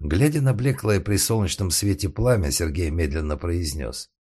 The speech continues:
"Это как раз ясно, грабителей убили, чтоб другим неповадно было. В таком случае наказание должно быть публичным, так что под костёр они их прятать не стали бы". После еды решили вернуться к реке.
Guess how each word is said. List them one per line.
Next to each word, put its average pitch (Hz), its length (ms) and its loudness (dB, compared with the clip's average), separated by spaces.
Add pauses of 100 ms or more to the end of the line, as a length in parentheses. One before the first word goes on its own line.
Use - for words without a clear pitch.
(260)
"Это 110 240 -2
как 120 220 2
раз 117 240 4
ясно, 120 500 2
грабителей 90 560 0
убили, 90 400 0
чтоб 76 320 -4
другим 80 340 -2
неповадно 73 540 0
было. 69 420 -6 (520)
В - 100 -16
таком 113 380 2
случае 120 500 2
наказание 95 560 4
должно 87 320 2
быть 85 220 -2
публичным, 95 680 0 (460)
так - 160 2
что 101 300 4
под 101 180 2
костёр 113 420 4
они 85 260 2
их 73 100 -4
прятать - 400 -4
не 92 100 -2
стали 110 360 -2
бы". 64 240 -8 (880)
После 143 340 4
еды 139 200 2
решили 110 340 2
вернуться 98 520 2
к - 40 -6
реке. 98 520 -4